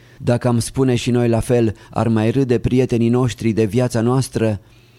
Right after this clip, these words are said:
Acest om care s-a vândut ca rob al lui Hristos s-a ridicat din cenușa eului său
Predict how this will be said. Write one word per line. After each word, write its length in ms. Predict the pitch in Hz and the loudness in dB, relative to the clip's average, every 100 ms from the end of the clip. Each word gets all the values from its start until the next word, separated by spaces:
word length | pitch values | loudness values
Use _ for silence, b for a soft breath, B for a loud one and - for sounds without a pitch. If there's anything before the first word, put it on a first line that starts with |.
| b | b
Acest 380 | 110 117 131 - | -4 -2 -2 0
om 160 | 139 135 | -2 0
care 220 | 117 113 | 0 0
s-a 140 | 113 | -2
vândut 380 | 104 110 120 127 | -2 0 0 -2
ca 160 | - 113 | -2 0
rob 200 | 131 113 | 0 0
al 100 | 107 | 0
lui 140 | 107 | 0
Hristos 520 | 110 113 - 127 127 - B B | -2 -4 0 -2 -2 -8 B B
s-a 200 | - 123 | -2 0
ridicat 440 | 120 113 - 135 | 0 -2 -2 -2
din 180 | 120 117 | 0 0
cenușa 500 | 117 117 127 123 - | 0 0 0 -2 -2
eului 360 | 117 123 117 107 | 0 2 2 0
său 400 | - 127 131 | 0 0 0